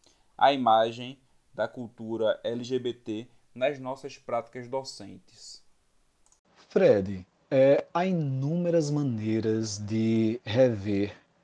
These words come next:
Speaker 2: as práticas docentes, as práticas pedagógicas de maneira geral,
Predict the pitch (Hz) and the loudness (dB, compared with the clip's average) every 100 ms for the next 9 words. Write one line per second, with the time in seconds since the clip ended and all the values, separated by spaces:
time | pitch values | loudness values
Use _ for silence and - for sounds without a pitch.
0 | _ _ _ _ 113 107 104 - - 113 | _ _ _ _ -2 0 0 -4 -2 2
1 | 110 - - 107 104 101 - 113 110 147 | 2 0 -4 -2 -2 -2 -4 -4 -4 -4
2 | - 185 180 170 - 170 156 120 127 170 | -4 -4 -4 -6 2 4 4 2 2 4
3 | 170 - 117 120 110 107 101 101 95 107 | 2 -2 -2 -2 0 -2 -2 -4 0 2
4 | 117 98 | 4 2